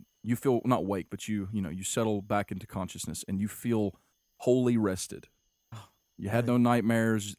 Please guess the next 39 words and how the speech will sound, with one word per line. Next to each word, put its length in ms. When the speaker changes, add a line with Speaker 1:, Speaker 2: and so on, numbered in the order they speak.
Speaker 1:
your 160
exhaustion. 640
You 100
know, 60
you 120
maybe 220
can 160
still 240
feel 300
the 160
after 180
effects, 260
maybe 200
a 20
little 220
bit 100
of 80
a 80
headache 400
still 300
ringing 380
in 100
your 160
ear, 200
but 140
nothing 500
severe. 460
You, 220
you 80
feel 160
like 160
you're 80
good 180
to 60
go 160
for 100
the 80
next 260
day. 280